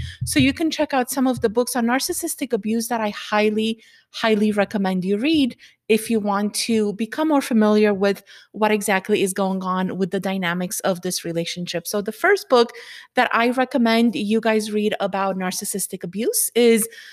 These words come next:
called Should I Stay or Should I Go? Surviving a Relationship with a Narcissist.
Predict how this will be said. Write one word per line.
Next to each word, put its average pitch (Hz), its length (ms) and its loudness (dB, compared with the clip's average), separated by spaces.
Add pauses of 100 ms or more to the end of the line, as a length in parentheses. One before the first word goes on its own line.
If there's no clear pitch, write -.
(140)
called 220 260 4
Should 247 300 2
I 285 140 4
Stay 226 360 4
or 226 160 2
Should 214 240 -4
I 208 100 2
Go? 175 280 -2
Surviving 220 680 -2
a 330 60 0
Relationship 226 680 -4
with 226 140 -8
a - 20 -2
Narcissist. 190 680 -2